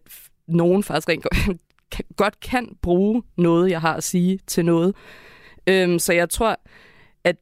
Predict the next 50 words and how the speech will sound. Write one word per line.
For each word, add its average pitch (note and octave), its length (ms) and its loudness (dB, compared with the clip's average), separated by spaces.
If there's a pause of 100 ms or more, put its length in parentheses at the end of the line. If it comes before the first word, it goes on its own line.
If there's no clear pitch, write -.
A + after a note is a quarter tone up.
for - 160 -4
mig E3+ 260 0
har G3+ 100 -2
det F3 160 -4
været D#3+ 140 0
sådan E3 120 -4
en D#3 60 -6
ret D#3+ 140 -4 (380)
vild D#3+ 340 -2
ting - 280 -2
at E3 60 -6
stå - 200 -2
ved, G3 340 0 (200)
at E3+ 140 0
man D#3+ 220 -2
mener G3 300 0
noget. D#3 480 -4
Og F3 80 2
jeg E3+ 140 2
synes, - 240 -2
det E3+ 120 2
mest E3+ 280 -2
uhyggelige F#3 600 0
ved C#3+ 100 -2
at D3+ 100 0
skrive G#3 340 0
Superskurk D#3+ 640 -4
er D3+ 80 2
den E3+ 240 -2
passage, E3 600 -2 (360)
øh, E3 200 0
til - 180 -4
sidst - 280 0
i B3 60 0
bogen, E3+ 320 0 (480)
hvor E3 200 0
jeg, E3 160 0
ja, E3 220 2 (100)
erklærer, G3+ 460 -2
at D#3 140 -8
jeg D#3+ 220 -4
er E3+ 120 -8
pisse F#3+ 420 0
sur G3+ 360 0 (340)
<laughs> - 320 -20
over F3 220 0
rigtig F3 240 -2
mange E3+ 180 -2
forskellige E3 380 -4
ting. C4 260 0